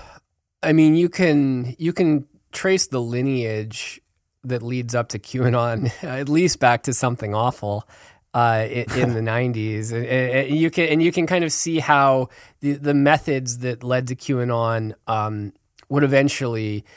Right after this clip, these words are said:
Speaker 1: uh, or, or were, were sort of formed over time through kind of trial and error. Um, uh, I mean, Q isn't the first even anonymous persona to capture the imagination of
Speaker 2: Mm-hmm.
Speaker 1: the internet, um,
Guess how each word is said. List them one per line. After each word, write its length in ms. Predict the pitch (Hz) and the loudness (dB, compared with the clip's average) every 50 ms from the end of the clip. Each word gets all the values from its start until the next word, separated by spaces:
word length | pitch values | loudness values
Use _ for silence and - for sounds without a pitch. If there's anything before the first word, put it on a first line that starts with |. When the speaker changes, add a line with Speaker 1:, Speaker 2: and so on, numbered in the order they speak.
| - _ _ _ _ _ | -20 _ _ _ _ _
Speaker 1:
uh, 80 | - - - | -12 -2 0
or, 180 | 151 151 147 | 2 4 4
or 60 | 143 139 | 4 2
were, 200 | 135 143 135 135 | 2 0 0 0
were 180 | 127 135 135 | 0 -2 -2
sort 240 | - - - 160 135 | -2 0 0 0 0
of 80 | 120 - | -2 -4
formed 440 | - - 147 139 143 139 135 127 | -4 -2 0 2 2 2 2 0
over 200 | 117 113 107 107 | -2 -2 -4 -8
time 520 | 101 - - 127 117 110 107 104 101 101 104 | -10 -8 -6 -6 -4 -4 -6 -8 -8 -10 -12
through 280 | - - 101 98 101 | -12 -12 -12 -12 -10
kind 180 | 95 - 110 107 | -10 -10 -10 -10
of 100 | 107 104 | -12 -12
trial 400 | - - - 147 139 135 131 131 | -6 -2 2 4 4 4 4 2
and 120 | 113 110 | 0 -2
error. 480 | 113 113 117 113 113 113 110 110 110 - - | -2 0 0 0 0 0 -2 -2 -4 -6 -6
Um, 500 | - 113 113 113 110 110 110 113 113 110 - _ _ _ _ - - - - - - - _ _ _ _ _ - | -4 -4 -2 -2 -2 -2 -2 -4 -6 -8 -10 _ _ _ _ -20 -20 -20 -20 -20 -20 -20 _ _ _ _ _ 0
uh, 580 | 131 123 123 123 120 120 117 120 120 120 139 127 | 2 4 4 4 2 0 -2 -4 -6 -6 -6 -4
I 40 | 135 | -2
mean, 320 | 143 143 139 135 127 117 - - | 0 0 0 -2 -4 -6 -12 -12
Q 220 | - - 220 226 202 | -8 -2 0 2 2
isn't 260 | 175 151 139 151 143 | 2 2 2 0 -2
the 80 | 139 135 | -2 -4
first 460 | - - 147 139 139 131 - - - | -4 -2 -2 -2 -2 -2 -4 -8 -6
even 280 | 143 131 127 127 127 | -6 -6 -4 -4 -6
anonymous 600 | 120 120 120 120 117 123 123 123 117 117 117 - | -4 -4 -2 -2 0 0 0 0 -2 -2 -4 -6
persona 580 | - - 123 113 - 127 127 139 123 101 104 117 | -6 -6 -8 -6 -4 -4 -2 -2 -2 -4 -4 -6
to 180 | - - 107 104 | -6 -6 -8 -10
capture 400 | - - 120 117 117 - - 117 | -8 -8 -6 -6 -6 -6 -6 -4
the 100 | 113 123 | -4 0
imagination 720 | 120 127 139 143 127 131 131 123 120 123 - 160 156 - | 2 4 4 2 2 0 -2 0 0 0 0 0 0 0
of 60 | 113 110 | -2 -2
Speaker 2:
Mm-hmm. 80 | 110 | -2
Speaker 1:
the 40 | 113 | -2
internet, 360 | 135 143 123 117 113 120 123 - - - - - - - | -2 -2 -2 -2 -4 -6 -8 -12 -18 -20 -20 -16 -4 2
um, 560 | 135 127 127 123 123 120 120 120 123 127 | 4 6 6 6 4 2 0 -2 -2 -4